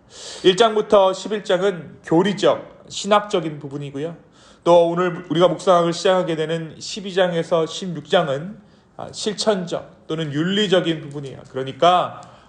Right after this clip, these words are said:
아, 삶을 살아가는 실전편이다라고 보시면 될 것 같습니다. 율법이 아닌 예수 그리스도를 믿는 믿음으로 구원을 얻은 우리가 어떻게 살아가야 하는가?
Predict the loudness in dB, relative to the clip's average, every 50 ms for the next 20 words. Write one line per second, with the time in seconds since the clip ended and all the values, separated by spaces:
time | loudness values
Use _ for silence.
0 | _ _ -16 -16 -16 -16 -16 -14 -2 2 4 4 4 4 4 2 4 4 2 0
1 | -2 -2 0 0 2 2 2 0 -2 -2 -6 -10 -16 -20 -20 -16 -10 -6 -4 -4
2 | 0 2 4 4 4 2 -2 -6 -8 -6 -2 0 2 2 2 0 -2 -4 -6 -6
3 | -6 -8 -8 -8 -10 -10 -10 -10 -10 -12 -12 -14 -16 -18 -18 -20 -20 -20 -20 -20
4 | -20 _ _ _ _ -20 -20 -18 -18 -16 -16 -16 -14 -6 -2 0 2 4 4 4
5 | 4 4 4 2 2 2 0 -4 -6 -6 -8 -10 -12 -16 -18 -8 -2 0 2 2
6 | 2 0 -4 -6 -6 -6 -6 -2 2 4 4 4 4 2 0 -4 -4 -2 -2 -2
7 | -2 -4 -6 -6 -4 0 0 0 2 2 2 2 2 2 0 -2 -10 -16 -20 -20
8 | -20 _ _ 0 4 6 6 6 6 4 4 2 2 0 0 -4 -4 -4 -6 -4
9 | -4 -6 -6 -8 -10 -18 -20 -20 _ -4 -2 -2 0 0 -2 -2 0 2 2 2
10 | 2 0 -2 -2 -2 -4 -8 -10 -12 -16 -18 -20 -20 -20 -20 -20 -20